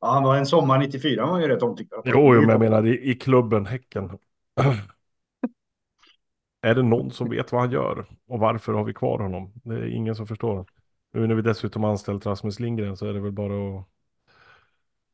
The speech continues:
Speaker 2: skeppa den där pensionären någonstans, kan jag tycka. Men det är vad jag tycker.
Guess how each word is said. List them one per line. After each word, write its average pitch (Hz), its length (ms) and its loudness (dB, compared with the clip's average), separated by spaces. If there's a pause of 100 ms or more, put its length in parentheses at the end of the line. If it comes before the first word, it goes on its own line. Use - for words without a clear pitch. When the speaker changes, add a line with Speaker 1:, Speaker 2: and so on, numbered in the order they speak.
(220)
Speaker 2:
skeppa 113 320 -2
den 113 100 0
där 98 80 0
pensionären 98 560 -4
någonstans, 95 480 -8 (840)
kan - 160 -6
jag 87 80 -10
tycka. - 280 -16 (1080)
Men 87 120 -4
det 127 60 4
är 185 40 4
vad 214 100 8
jag 95 160 2
tycker. - 280 -4